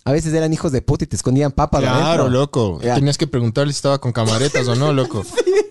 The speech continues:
Speaker 1: Sí.
Speaker 2: Te vayas a
Speaker 1: ¿Cómo?
Speaker 2: volar el orto ahí
Speaker 1: Claro,
Speaker 2: saltándole.
Speaker 1: loco.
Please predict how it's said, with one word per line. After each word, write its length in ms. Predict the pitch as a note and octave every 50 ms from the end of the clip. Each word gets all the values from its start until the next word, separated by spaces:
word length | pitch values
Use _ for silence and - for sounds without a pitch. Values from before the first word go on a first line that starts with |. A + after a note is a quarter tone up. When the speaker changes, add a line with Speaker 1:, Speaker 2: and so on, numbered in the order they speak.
| - -
Speaker 1:
Sí. 60 | C3+
Speaker 2:
Te 40 | D3+
vayas 180 | D3+ D3+ D3 -
a 40 | A3 B3
Speaker 1:
¿Cómo? 160 | C4+ A#3+ G3+
Speaker 2:
volar 260 | C#3 C#3 D3 D3+ D3
el 140 | C#3+ C#3 D3
orto 260 | D#3 E3 - - C#3
ahí 60 | C3
Speaker 1:
Claro, 280 | - E3+ G3 A#3+ G3+ D#3
Speaker 2:
saltándole. 240 | B2+ C#3 E3+ E3+ D3+
Speaker 1:
loco. 300 | C3 D3 C3 A#2 G#2+ F#2